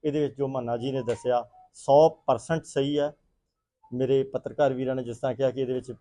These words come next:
ਪਾਰਟੀ ਰਾਜਨੀਤੀ, ਰਾਜਨੀਤੀ ਦੀ ਕੋਈ ਗੱਲ ਨਹੀਂ। ਭਾਰਤੀ ਜਨਤਾ ਪਾਰਟੀ ਦੇ ਵਿੱਚ ਕਿਆ ਐਸੀ ਸਮਾਜ ਦੇ ਕਾਰਜਕਰਤਾ ਨਹੀਂ ਗੇ? ਬਹੁਤ ਵੱਡੇ ਅਹੁਦੇਦਾਰ ਨੇ ਐਸੀ ਸਮਾਜ ਦੇ,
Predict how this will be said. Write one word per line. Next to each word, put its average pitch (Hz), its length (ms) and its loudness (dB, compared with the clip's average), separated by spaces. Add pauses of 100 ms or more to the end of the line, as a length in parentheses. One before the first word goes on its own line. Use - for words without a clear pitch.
(460)
ਪਾਰਟੀ 127 380 4
ਰਾਜਨੀਤੀ, 131 760 0
ਰਾਜਨੀਤੀ 175 640 6
ਦੀ 151 140 -2
ਕੋਈ 151 220 0
ਗੱਲ 135 240 4
ਨਹੀਂ। 147 160 -8 (480)
ਭਾਰਤੀ 147 360 4
ਜਨਤਾ 139 440 4
ਪਾਰਟੀ 123 460 2
ਦੇ 131 100 0
ਵਿੱਚ 123 160 -4
ਕਿਆ 120 380 2 (260)
ਐਸੀ 131 280 -2
ਸਮਾਜ 117 420 0
ਦੇ 120 180 -4
ਕਾਰਜਕਰਤਾ 120 600 -4
ਨਹੀਂ 196 160 -8
ਗੇ? 202 120 -14 (1700)
ਬਹੁਤ 123 380 0
ਵੱਡੇ 135 240 0
ਅਹੁਦੇਦਾਰ 151 480 -2
ਨੇ 156 100 -10
ਐਸੀ 151 220 -14
ਸਮਾਜ 143 320 -14
ਦੇ, - 120 -20